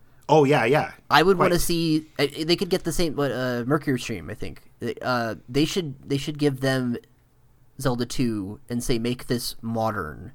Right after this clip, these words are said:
Speaker 2: and I would
Speaker 1: That
Speaker 2: play,
Speaker 1: could be a thing.
Speaker 2: I
Speaker 1: Yeah.
Speaker 2: would play the heck out of that. Anyways.
Speaker 1: Uh, Spectacle Rock is also in A Link to the Past.
Speaker 2: And it shows up in Link to the Past, looking much like it does here, where it's actually two little, like, hills that are connected by a little thing.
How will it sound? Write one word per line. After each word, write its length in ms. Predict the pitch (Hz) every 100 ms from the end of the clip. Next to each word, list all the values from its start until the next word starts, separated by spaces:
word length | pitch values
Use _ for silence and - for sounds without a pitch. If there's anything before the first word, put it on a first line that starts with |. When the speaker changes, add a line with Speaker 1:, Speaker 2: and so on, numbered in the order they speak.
| -
Speaker 2:
and 100 | 113
I 80 | 107
would 120 | 104
Speaker 1:
That 60 | 113
Speaker 2:
play, 100 | 107
Speaker 1:
could 180 | 131 98
be 180 | 98 90
a 60 |
thing. 340 | 82 85 80 82
Speaker 2:
I 100 | 143
Speaker 1:
Yeah. 40 |
Speaker 2:
would 160 | 131 123
play 100 | 131
the 80 | 113
heck 180 | 113 104
out 120 | 101
of 80 | 80
that. 220 | - - - - - -
Anyways. 680 | 190 214 147 101 78 - - - - - _ _ -
Speaker 1:
Uh, 160 | 123
Spectacle 440 | 117 143 143 151 156
Rock 240 | 135 131
is 80 | 127
also 260 | 120 120 135
in 80 | 120
A 40 |
Link 180 | 117 110
to 80 | 139
the 80 | 143
Past. 160 | 113
Speaker 2:
And 100 | 135
it 60 | 127
shows 240 | 165 160
up 120 | 185
in 80 | 180
Link 140 | 160 151
to 60 |
the 100 | 151
Past, 460 | 139 139 131 127 -
looking 340 | 135 139 139 127
much 240 | 160 -
like 180 | 160 156
it 100 | 139
does 220 | 135 120
here, 360 | - - 131 113
where 140 | 107 110
it's 100 | -
actually 320 | 117 - 120
two 220 | - 143
little, 460 | 131 131 123 117 113
like, 280 | - 110 - - - - - -
hills 460 | 139 131 123 117 -
that 100 | 117
are 60 |
connected 360 | - 123 - 123
by 120 | 110
a 60 | 104
little 200 | 107 104
thing. 420 | - 101 78